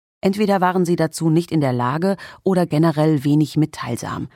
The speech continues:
So dachte ich zumindest. Wie ich heute weiß, lag es an mir.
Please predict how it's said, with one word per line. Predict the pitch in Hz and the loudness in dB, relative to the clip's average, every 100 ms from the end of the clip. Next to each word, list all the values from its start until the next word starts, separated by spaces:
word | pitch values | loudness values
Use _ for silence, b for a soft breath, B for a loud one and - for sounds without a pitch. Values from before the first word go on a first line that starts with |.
| b b b _ - | b b b _ -8
So | 131 123 | -6 -4
dachte | 143 127 - | -4 -6 -6
ich | 104 - | -6 -6
zumindest. | - 131 139 131 - _ _ _ _ _ _ _ _ _ _ _ _ _ | -6 -4 -4 -6 -10 _ _ _ _ _ _ _ _ _ _ _ _ _
Wie | 190 | -2
ich | 196 165 | -2 0
heute | 190 202 180 | -2 0 -2
weiß, | 175 190 - | -2 -2 -2
lag | 175 175 | -2 -2
es | 180 170 160 | -2 -4 -2
an | 156 | 0
mir. | 160 202 127 | 2 0 0